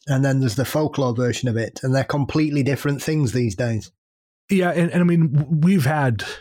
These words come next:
Speaker 2: mixed luck on this subject, which is why I'm being cagey, uh, because
Speaker 1: <laughs>
Speaker 2: we have done, we, a long time ago, we did an episode, episode twenty-seven, and, uh, that was exclusively focused on, on the good folk, and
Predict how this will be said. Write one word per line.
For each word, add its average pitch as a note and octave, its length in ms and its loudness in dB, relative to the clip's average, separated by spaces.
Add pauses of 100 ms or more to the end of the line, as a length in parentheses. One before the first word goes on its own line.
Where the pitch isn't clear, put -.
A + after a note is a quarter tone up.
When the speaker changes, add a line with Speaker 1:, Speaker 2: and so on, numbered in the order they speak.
(280)
Speaker 2:
mixed C#3 360 0
luck - 380 -2 (580)
on C3+ 160 2
this A#2+ 160 2
subject, A2 340 0
which C3+ 140 0
is B2 140 2
why C#3 140 2
I'm B2 120 2
being A#2 220 2
cagey, A2+ 420 0 (540)
uh, B2 240 0
because B2 500 0 (100)
Speaker 1:
<laughs> A#2 60 4
Speaker 2:
we E3+ 120 2
have C#3+ 140 0
done, C3+ 540 2
we, C3 240 -2
a - 80 -2
long E3+ 300 2
time C#3+ 200 0
ago, A#2 140 2
we G#2+ 140 2
did A2+ 160 2
an A#2+ 60 2
episode, G#2+ 300 -2
episode B2 280 0
twenty-seven, A#2+ 540 -2 (600)
and, B2 320 2
uh, A2 140 2
that C#3+ 180 0
was C3+ 140 4
exclusively B2+ 580 0
focused A#2 480 -2
on, A2+ 340 2
on A#2 200 2
the G#2 60 0
good A2 180 0
folk, G#2 340 -2
and A#2 400 2